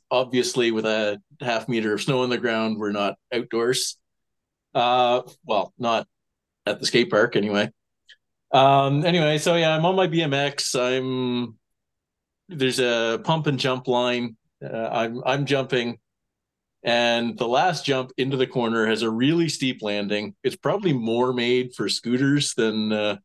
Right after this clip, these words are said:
than bikes, honestly. Um, I don't know what I did. I did something very wrong. And I basically used, uh, my nose, jaw, and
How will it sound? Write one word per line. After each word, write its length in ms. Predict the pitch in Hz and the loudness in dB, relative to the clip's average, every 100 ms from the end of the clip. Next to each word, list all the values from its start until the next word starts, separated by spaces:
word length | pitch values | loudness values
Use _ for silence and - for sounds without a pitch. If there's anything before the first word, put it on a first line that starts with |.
| _ | _
than 160 | 123 113 | -4 0
bikes, 420 | 113 147 - - | 0 0 -2 -2
honestly. 640 | 143 139 160 - 165 180 - _ _ _ _ _ _ _ | -2 0 -2 0 0 0 -6 _ _ _ _ _ _ _
Um, 540 | 110 110 110 107 107 - | -2 0 0 -2 -6 -6
I 180 | - 120 | -4 -2
don't 280 | 120 151 185 | 0 -2 0
know 140 | 147 | 2
what 200 | 135 127 | 2 2
I 120 | 117 | 0
did. 400 | 107 107 98 101 _ _ _ _ _ _ _ | 0 0 0 -4 _ _ _ _ _ _ _
I 120 | 120 | -4
did 220 | 127 143 | 0 0
something 520 | 139 143 135 120 113 110 _ _ _ _ _ | 0 -2 0 -2 -2 -8 _ _ _ _ _
very 360 | 170 127 135 123 | -2 0 2 2
wrong. 500 | 110 101 98 98 98 _ _ _ _ _ | 2 2 0 -2 -8 _ _ _ _ _
And 500 | - 113 113 117 113 | -4 -2 0 0 0
I 300 | 110 120 123 | 0 2 2
basically 560 | 123 147 151 165 143 143 | 2 0 0 -2 0 0
used, 680 | 123 120 131 127 123 110 127 | 0 0 0 0 -2 -4 -4
uh, 320 | 113 113 110 | -2 -2 -4
my 560 | 117 117 113 113 110 107 _ _ _ _ _ _ | -2 -2 0 0 0 -4 _ _ _ _ _ _
nose, 720 | 135 139 151 160 165 151 - | 0 2 2 2 0 -2 -4
jaw, 600 | - 127 123 123 123 117 - _ _ _ _ | -2 0 0 0 -2 -2 -8 _ _ _ _
and 720 | - 117 117 113 113 107 107 | -6 -4 -2 -2 -2 -2 -4